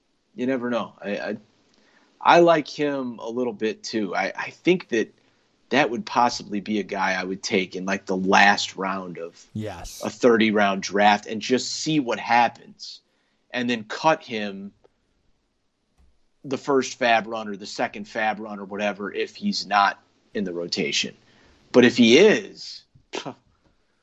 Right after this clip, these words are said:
Speaker 1: mean, you know where that could go.
Speaker 2: Yep. If he's finally got himself right. And he's been a mess. And I've heard Rich Wilson, who we've had on before, talk about how they've tried changing his mechanics, and that's really been a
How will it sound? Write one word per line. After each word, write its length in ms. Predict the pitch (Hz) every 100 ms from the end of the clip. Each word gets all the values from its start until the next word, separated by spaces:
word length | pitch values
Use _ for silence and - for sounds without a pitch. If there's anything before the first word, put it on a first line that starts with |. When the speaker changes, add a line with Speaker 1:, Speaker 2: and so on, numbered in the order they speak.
| _ _ _ _
Speaker 1:
mean, 360 | 104 98 90 85 _ _ _ _ _ _ _ _ _ _ _ -
you 140 | 110
know 120 | 143 117
where 140 | 104
that 220 | 101 120
could 140 | - 62
go. 260 | 62 - _ _
Speaker 2:
Yep. 260 | 107 170 233 _ -
If 200 | 107 127
he's 220 | 123 -
finally 360 | - 139 143
got 180 | 135 135
himself 380 | 123 - 127 107
right. 320 | 110 110 85
And 160 | 95 104
he's 220 | 151 143
been 220 | 110 160
a 60 | 139
mess. 640 | 104 120 95 - - - _ _ _ _ _
And 480 | 101 104 98 95 95 - -
I've 160 | 113 107
heard 240 | 127 101
Rich 240 | 104 101 101
Wilson, 440 | 101 117 - 95
who 120 | 98
we've 180 | 95 92
had 180 | 98 92
on 220 | 90 90
before, 380 | 90 - 110 98
talk 320 | 113 104 104
about 180 | 95 92
how 140 | 98
they've 280 | 90 95 87 - _
tried 300 | - 127 104
changing 380 | 101 110 98 98
his 140 | 95 90
mechanics, 520 | 87 - 95 98 -
and 100 | 92
that's 200 | 95 90
really 300 | 90 98 95
been 180 | 85 90
a 160 | 87